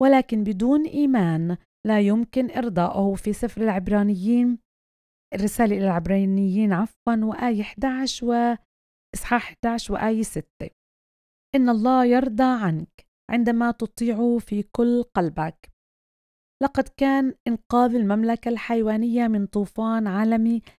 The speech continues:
يتطلب انتباها شديدا لعملية نقلها وعدة تفاصيل أخرى،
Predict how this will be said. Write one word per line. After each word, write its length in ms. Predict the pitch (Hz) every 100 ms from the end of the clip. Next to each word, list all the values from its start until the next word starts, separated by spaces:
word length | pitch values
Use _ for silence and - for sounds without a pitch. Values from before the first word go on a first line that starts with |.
| _ 220
يتطلب 720 | 226 220 - 247 247 240 -
انتباها 680 | 214 208 202 214 226 214 226
شديدا 680 | - 233 208 196 170 156 160 _ - _
لعملية 720 | 226 208 208 214 247 240 240 - _
نقلها 600 | 214 - 240 247 240 240
وعدة 440 | 226 202 233 220 247
تفاصيل 760 | - 208 - 196 - 247 247
أخرى، 420 | - - - -